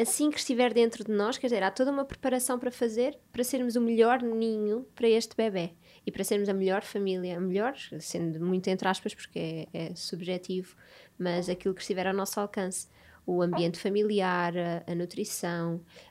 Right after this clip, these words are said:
hum, a nível emocional, como é que eu me expresso ou não, porque depois a gravidez vai potenciar tudo isto, não é? Então, se eu não estive ainda em contacto com isto, de repente eu tenho um choque gigante durante a gravidez, e se não for durante a gravidez,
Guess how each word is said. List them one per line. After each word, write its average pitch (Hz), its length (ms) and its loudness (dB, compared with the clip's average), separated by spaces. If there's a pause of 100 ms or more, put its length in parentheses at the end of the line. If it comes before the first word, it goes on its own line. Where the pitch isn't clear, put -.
hum, 170 540 -2 (100)
a 180 60 -4
nível 180 260 0
emocional, 190 440 0
como 180 160 -4
é 180 40 -2
que - 80 -8
eu 202 60 0
me 208 60 -4
expresso 190 420 -2
ou 214 60 0
não, 190 260 0
porque - 180 -6
depois - 340 -2 (400)
a 247 80 2
gravidez 285 460 2
vai 285 240 2
potenciar 294 560 0
tudo 285 220 -2
isto, 302 220 0
não 208 40 0
é? 202 60 0
Então, 254 220 -2
se - 280 -4
eu 302 120 2
não 285 180 0
estive 220 360 -4
ainda 202 180 0
em 208 80 2
contacto 208 420 -6
com 196 100 -4
isto, 180 320 -6
de - 320 -16
repente 254 280 2
eu 285 40 0
tenho 277 180 -2
um 214 60 2
choque 214 320 -2
gigante 196 480 -2
durante 226 300 2
a - 20 2
gravidez, 190 540 -2 (320)
e 349 100 6
se 349 100 2
não 247 100 2
for 190 180 2
durante 185 240 0
a - 20 -2
gravidez, 190 560 -2